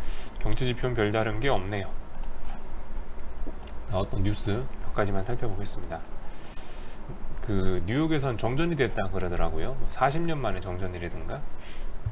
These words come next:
이게 장중에 정전됐으면 난리 나는 건데, 그죠? 다행이에요. 장중에 정전됐으면은 막 폭락하고,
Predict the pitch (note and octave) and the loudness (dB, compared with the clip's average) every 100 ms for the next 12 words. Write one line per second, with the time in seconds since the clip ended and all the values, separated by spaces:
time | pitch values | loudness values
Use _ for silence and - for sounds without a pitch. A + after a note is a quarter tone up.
0 | - - - F#2+ C#3 D#3 - - G#2 C#3 | 0 0 2 2 2 2 2 2 2 2
1 | F3+ A#2 G#2 C#3 D#3 - B2+ A2 F2+ E2+ | 2 2 0 0 0 0 2 2 0 -4
2 | - F2 C3+ C#3 A#2 C#3+ B2+ F#2 F2 F2+ | -2 0 2 2 0 -2 -2 -2 -4 -4
3 | A2+ - F#2+ C#3+ F#2 D#2+ F2 D#3+ - - | -4 0 0 0 -2 -4 -6 -8 -6 -2
4 | - - - - - G2 A#2 D3 A#2+ G#2 | -2 -2 -4 -4 -2 -2 -2 -2 -2 -2
5 | C3+ C#3+ - C3 C3 C3+ B2 G#2 - - | -2 -2 0 2 2 2 -2 -2 0 0
6 | - G3 F#3 D3+ D3+ C3 G#2 C3 | 0 0 0 0 2 2 2 0